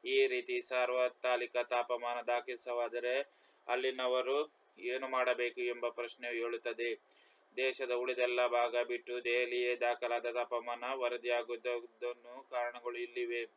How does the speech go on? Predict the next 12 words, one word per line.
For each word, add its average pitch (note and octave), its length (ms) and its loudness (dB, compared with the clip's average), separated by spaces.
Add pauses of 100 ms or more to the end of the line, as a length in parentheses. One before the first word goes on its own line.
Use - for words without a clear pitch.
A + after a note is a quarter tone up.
(560)
ದೆಹಲಿ C3 400 4
ಮಿತಿ B2+ 300 -6
ಮೀರಿ B2 320 0
ನಗರ-, B2 640 -4
ನಗರೀಕರಣವಾಗಿದೆ. B2 1120 -2 (540)
ಬಹುತೇಕ B2+ 400 0
ಹಸಿರು B2+ 400 0
ಮಾಯವಾಗಿದೆ. A#2+ 760 0
ದೊಡ್ಡ A#2 180 -4
ದೊಡ್ಡ B2 300 -2
ಕೈಗಾರಿಕೆಗಳು A#2+ 760 -2
ಕಾರ್ಯನಿರ್ವಹಿಸುತ್ತಿವೆ. B2 1120 -2